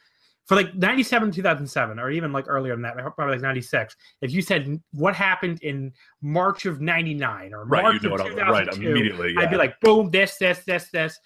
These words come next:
Speaker 1: Here's
Speaker 2: Yeah.
Speaker 1: the pay-per-view card." Two thousand, if you, like, March of two thousand nine or March of twenty fourteen, I'd be like, "I have no fucking idea.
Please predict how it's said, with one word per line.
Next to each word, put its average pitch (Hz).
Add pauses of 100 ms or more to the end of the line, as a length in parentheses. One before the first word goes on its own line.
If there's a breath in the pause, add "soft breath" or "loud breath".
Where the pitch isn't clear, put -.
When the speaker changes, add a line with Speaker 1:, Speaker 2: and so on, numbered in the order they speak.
(180 loud breath)
Speaker 1:
Here's 196
Speaker 2:
Yeah. 185
Speaker 1:
the 185
pay-per-view 180
card." 160 (440 loud breath)
Two 226
thousand, 208
if 165
you, 202
like, 175
March 170
of 170
two -
thousand 175
nine 180
or 151
March 170
of -
twenty 190
fourteen, 185
I'd 131
be 147
like, 131
"I 131
have 117
no 127
fucking 127
idea. 113